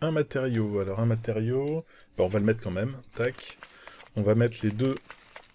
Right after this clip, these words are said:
nourritures. Et là, j'ai plus de cartes, donc on fait une fin de tour, on est obligé. On a récupéré la deuxième carte fatigue. On va balancer un gars ici.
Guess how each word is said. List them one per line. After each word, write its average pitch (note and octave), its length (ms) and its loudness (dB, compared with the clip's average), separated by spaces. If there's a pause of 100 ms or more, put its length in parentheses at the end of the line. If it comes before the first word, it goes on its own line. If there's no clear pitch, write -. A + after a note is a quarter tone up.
(500)
nourritures. A#2+ 720 2 (380)
Et G#2+ 80 6
là, C#3+ 120 8
j'ai A#2+ 140 2
plus B2 140 0
de A2+ 60 -6
cartes, C#3+ 240 2
donc A#2 180 0
on A2+ 40 0
fait C#3 280 -4
une G#2+ 100 4
fin C3 160 0
de B2 60 0
tour, A2+ 300 2
on C3 60 4
est A2+ 40 6
obligé. G#2 360 4 (960)
On G2+ 100 0
a G#2 80 2
récupéré A#2 500 4
la G#2+ 120 4
deuxième A2+ 300 4
carte A2 200 0
fatigue. C#3 640 -4 (200)
On C3 160 0
va B2+ 200 2
balancer C3+ 480 2
un B2+ 140 2
gars B2+ 180 0
ici. B2+ 680 -6